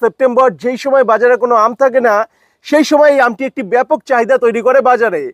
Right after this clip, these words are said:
বা আমরা ছাদ বাগানেও যারা রয়েছি, সিজনের আম যখন শেষ হয়ে যাবে, তখন অফ সিজনে কিন্তু আমরা কিছু আম খেতে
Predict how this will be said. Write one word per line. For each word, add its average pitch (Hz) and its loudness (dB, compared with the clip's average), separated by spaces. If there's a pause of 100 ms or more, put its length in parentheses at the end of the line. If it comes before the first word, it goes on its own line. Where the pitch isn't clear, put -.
(340)
বা 240 -2
আমরা 277 0
ছাদ 233 -2
বাগানেও 285 0
যারা 240 0
রয়েছি, 233 -2 (100)
সিজনের 254 -2
আম 247 -2 (100)
যখন 240 0
শেষ 240 -6
হয়ে 254 2
যাবে, 202 0 (460)
তখন 277 2 (220)
অফ 311 0 (100)
সিজনে 277 0
কিন্তু 233 -2
আমরা 240 0
কিছু 247 -6 (120)
আম 214 -2 (100)
খেতে 233 -4